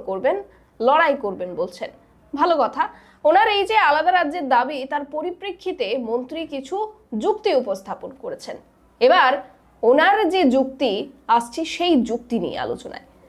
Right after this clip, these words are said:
মন্ত্রী শুক্লাচরণ নোয়াতিয়ার বক্তব্য অনুযায়ী ত্রিপুরাতে প্রায় চল্লিশ লক্ষাধিক লোক রয়েছে, তার মধ্যে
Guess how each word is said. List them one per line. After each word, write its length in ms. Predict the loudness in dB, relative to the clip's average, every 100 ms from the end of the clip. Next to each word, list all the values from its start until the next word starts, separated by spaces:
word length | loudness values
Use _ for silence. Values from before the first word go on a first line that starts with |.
| _ _
মন্ত্রী 240 | 4 6 2 2
শুক্লাচরণ 500 | 4 4 4 4 4
নোয়াতিয়ার 420 | 4 4 2 4 2
বক্তব্য 280 | 2 0 2
অনুযায়ী 320 | 2 2 2 0 -2
ত্রিপুরাতে 540 | -4 -2 0 0 0 -4 2
প্রায় 240 | 2 2 0
চল্লিশ 360 | -4 -2 -2 -4 -2
লক্ষাধিক 440 | -2 -2 -6 -6 -2 2
লোক 140 | 2 4
রয়েছে, 300 | 2 2 -4 -6 -10 _ _ _ 2
তার 200 | 4 4
মধ্যে 460 | 4 2 0 -2 -2